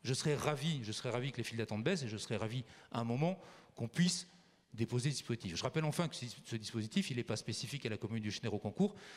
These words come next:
Des labos Loxamed, il y en a dans toute l'Île-de-France. Voilà. Je dis juste qu'on a été parmi les premiers à les installer. Je remercie Dominique Forget d'avoir fait le travail nécessaire pour qu'on ait les contacts et qu'on puisse être aussi réactif que possible. Mais je vous avoue que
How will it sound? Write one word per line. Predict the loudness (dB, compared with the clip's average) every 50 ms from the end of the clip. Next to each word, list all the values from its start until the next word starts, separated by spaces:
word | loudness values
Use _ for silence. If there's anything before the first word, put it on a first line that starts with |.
| -16 -16 -6 -2
Des | 0 2
labos | 2 2 2 2 2
Loxamed, | 2 2 2 0 2 2 2 2 2 0
il | -2 0
y | 0
en | 2 2
a | 2
dans | 0 0 -2
toute | 0 4 6 6 6 6
l'Île-de-France. | 4 2 2 2 0 0 -2 -4 -4 -4 -6 -10 -12 _ _ _ _ _
Voilà. | 0 0 0 0 -2 -8 -10 -8 -6
Je | -6 -2 2
dis | 4 4
juste | 6 6 4
qu'on | 4 4 4
a |
été | 4 4 2
parmi | 2 2 2 4 4
les | 2 2
premiers | 2 2 2 4 4 2
à |
les | 2 2 0
installer. | -2 -2 0 2 2 2 2 0 -2 -8 -16 -12 -4
Je | 0 2 4
remercie | 4 4 4 4 2
Dominique | 2 2 2 0 0 0
Forget | 2 0 2 2 4 2 2 2 0 -6 -16 -20 -20 -20 -20 -12 -4 0
d'avoir | 2 4 4 2 2
fait | 0 0 0 0 0 -2 -8 -6 0
le | 2 2
travail | 2 4 4 4 4 4
nécessaire | 2 2 2 0 0 0 0 0
pour | -2 -4 -4
qu'on | 0 2 2
ait | 4 4
les | 2 2
contacts | 0 0 0 0 0 -2
et | -4 -6
qu'on | -4 -4
puisse | -4 -4 -2 -2
être | -2 -4 -4 -6 -2 2
aussi | 4 4 6 6 4 4
réactif | 2 2 0 0 0 0 0
que | 0 -2
possible. | 0 0 0 2 0 0 0 -2 -4 -6 -10 -18 -18 -18 -20 -20 -14 -4 0
Mais | 0 2
je | 4
vous | 6 6
avoue | 6 6 4
que | 4 4 2 2